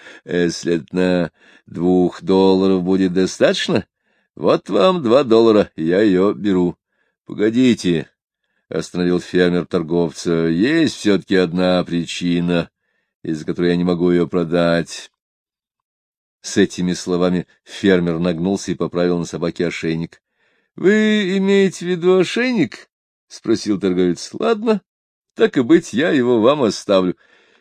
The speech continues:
«Не в ошейнике дело». Голландец раскурил трубку и усмехнулся. «Я не могу продать виляние ее хвоста,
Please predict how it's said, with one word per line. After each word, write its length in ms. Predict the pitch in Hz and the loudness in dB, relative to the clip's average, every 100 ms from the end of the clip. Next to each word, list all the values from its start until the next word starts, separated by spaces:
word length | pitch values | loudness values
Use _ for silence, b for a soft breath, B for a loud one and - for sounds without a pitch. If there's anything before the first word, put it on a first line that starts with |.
| b - | b -8
«Не 220 | - 123 | -2 2
в 60 | |
ошейнике 880 | 113 92 - 110 104 92 85 - 80 | 2 2 2 4 4 2 -2 -6 -12
дело». 520 | 71 80 87 85 71 - _ _ _ _ _ _ _ _ _ | -4 2 2 2 -2 -8 _ _ _ _ _ _ _ _ _
Голландец 640 | 82 80 82 82 80 76 - | -12 -6 -2 -2 -4 -8 -8
раскурил 400 | 82 - 80 73 | -6 -4 -4 -6
трубку 420 | - 92 - - | -4 -6 -6 -8
и 40 | |
усмехнулся. 720 | 80 73 82 - 71 69 - - _ _ _ _ _ _ _ _ _ _ | -8 -8 -12 -12 -14 -14 -18 -20 _ _ _ _ _ _ _ _ _ _
«Я 340 | - 82 101 110 | -6 0 2 4
не 200 | 110 107 | 2 2
могу 440 | 107 104 98 113 | 2 2 4 2
продать 960 | 92 98 98 85 104 131 143 - - - _ _ _ _ _ _ _ | 4 2 2 2 2 4 4 0 -10 -20 _ _ _ _ _ _ _
виляние 1300 | - 80 92 95 98 107 135 151 147 131 117 107 107 | -10 -2 2 4 4 6 6 4 4 4 4 4 4
ее 240 | 101 113 135 | 4 4 4
хвоста, 1080 | - 113 117 98 - - 98 127 139 104 | 0 0 2 0 -6 -4 2 4 4 2